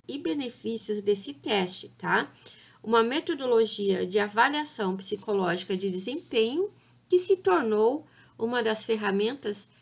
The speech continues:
preferidas das equipes de recrutamento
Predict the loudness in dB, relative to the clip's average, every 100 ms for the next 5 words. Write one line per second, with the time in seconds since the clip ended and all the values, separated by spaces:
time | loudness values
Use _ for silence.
0 | _ _ -8 0 0 0 0 0 0 -4
1 | -4 -2 -2 -2 -10 _ _ _ -2 2
2 | 2 2 -2 -10 _ -2 -2 -4 -12 -10
3 | -10 -8 -6 -6 -6 -6 -4 -4 -6 -10
4 | -2 -2 0 -2 -2 -6